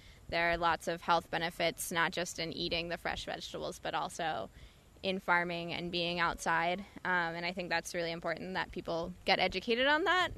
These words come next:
Um, and at the same time, Baltimore doesn't have enough land to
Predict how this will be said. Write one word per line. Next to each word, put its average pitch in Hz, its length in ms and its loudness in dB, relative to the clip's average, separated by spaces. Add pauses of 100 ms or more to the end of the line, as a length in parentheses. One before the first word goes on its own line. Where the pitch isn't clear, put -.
(260)
Um, 196 540 4 (960)
and 220 140 8
at 196 100 10
the 214 80 6
same 214 300 4
time, 202 480 6 (680)
Baltimore 202 420 4
doesn't 185 380 0
have 175 200 8
enough 170 320 0
land 175 540 0 (140)
to 170 520 -4